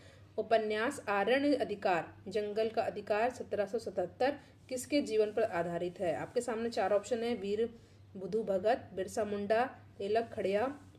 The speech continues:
और इस क्वेश्चन का करेक्ट आंसर हो जाएगा बिरसा मुंडा, बी हो जाएगा हमारा करेक्ट आंसर। और ध्यान रखिएगा, ये क्वेश्चन बहुत ही ज़्यादा इंपॉर्टेंट है। नेक्स्ट क्वेश्चन पर आते हैं। क्वेश्चन है, झारखंड के किस, अ,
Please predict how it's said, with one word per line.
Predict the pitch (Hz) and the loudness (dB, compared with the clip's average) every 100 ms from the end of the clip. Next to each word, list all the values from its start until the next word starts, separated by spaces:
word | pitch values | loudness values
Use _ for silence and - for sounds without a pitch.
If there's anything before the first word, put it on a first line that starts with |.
| 202 | 0
और | 185 | 2
इस | 233 247 | 2 0
क्वेश्चन | - 226 247 | 0 0 -2
का | |
करेक्ट | 240 214 208 208 | 0 0 2 0
आंसर | 185 208 | 0 2
हो | |
जाएगा | 190 185 208 233 | 4 4 0 -2
बिरसा | 180 190 226 254 233 247 - - _ 175 | -4 -6 -2 0 0 -2 -12 -20 _ -14
मुंडा, | 175 170 156 - - 196 | -8 -6 -6 -8 -18 -12
बी | 180 240 | -4 4
हो | 226 | 4
जाएगा | 190 180 180 | 6 2 2
हमारा | 180 175 190 | -2 -4 -2
करेक्ट | 196 196 208 | -2 -2 -6
आंसर। | 208 247 277 - - - - | -2 -4 -4 -10 -20 -20 0
और | 208 196 | 0 0
ध्यान | 196 220 254 | -2 0 0
रखिएगा, | 254 254 | 2 4
ये | 247 226 | 4 4
क्वेश्चन | - 202 220 196 | 0 -2 -4 -6
बहुत | 175 190 | -4 -4
ही | 208 | -2
ज़्यादा | 190 175 180 | 0 0 0
इंपॉर्टेंट | 175 170 165 160 160 | -4 0 0 0 -6
है। | 165 156 - - - - - - - - - - - - - - - 262 | -10 -12 -16 -20 -20 -20 -20 -20 -20 -20 -20 -20 -20 -20 -20 -20 -6 0
नेक्स्ट | 285 | 2
क्वेश्चन | - 294 311 | 4 4 6
पर | 285 | 6
आते | 254 285 | 6 6
हैं। | 269 330 - - - - - - - - - - - | 4 2 -2 -16 -20 -20 -20 -20 -20 -20 -20 -4 4
क्वेश्चन | 247 339 311 | 6 6 4
है, | 339 - - - - - - - - - - _ _ _ - 202 | 2 -4 -16 -20 -20 -20 -20 -20 -20 -20 -20 _ _ _ -20 -14
झारखंड | 190 240 294 339 339 311 | 2 8 8 6 2 4
के | 339 | 0
किस, | 330 339 - - 226 | 4 2 2 -4 2
अ, | 190 175 165 | 4 2 0